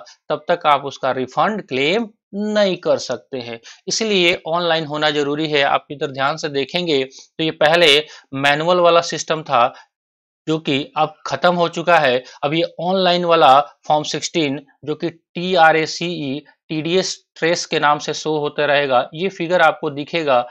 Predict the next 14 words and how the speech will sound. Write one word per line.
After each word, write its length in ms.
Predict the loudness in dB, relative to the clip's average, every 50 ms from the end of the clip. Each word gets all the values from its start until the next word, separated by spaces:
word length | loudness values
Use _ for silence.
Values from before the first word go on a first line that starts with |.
| -12 _ -6
अगर 180 | -6 -4 -4 -4
ऐसा 280 | -2 -4 -2 0 0 0
सर्टिफिकेट 560 | 0 0 -2 -2 -4 -4 -4 -4 -2 0 2 2
आपको 300 | 2 2 0 -4 -8 -6
दिखता 380 | -6 -8 -10 -4 0 0 2
है 180 | 4 4 2 0
तो 340 | 0 -6 -20 -20 _ -6 -4
ये 120 | -4 -2
मान 260 | -2 0 0 -2 -2
के 100 | -4 -10
चलिए 380 | -6 -4 -4 -2 0 0 0 0
कि 360 | -2 -10 -20 _ -6 0 2
आपका 480 | 2 2 2 2 2 4 4 4 4 2 -2 -14 _
सही 560 | -12 -10 -8 -2 -2 -2 0 0 0 0 0